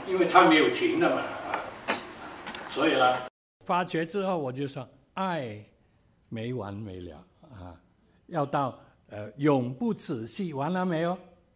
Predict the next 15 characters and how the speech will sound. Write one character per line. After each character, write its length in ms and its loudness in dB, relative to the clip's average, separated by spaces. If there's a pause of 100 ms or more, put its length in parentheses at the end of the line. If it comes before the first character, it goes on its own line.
(600)
还 180 4
是 160 0
没 220 4
完 180 6
没 200 0
了， 120 0 (200)
因 100 0
为 140 4
永 280 4
不 200 2
止 280 -6
息， 480 -10
对 140 -2
吗？ 120 -2
啊， 340 -8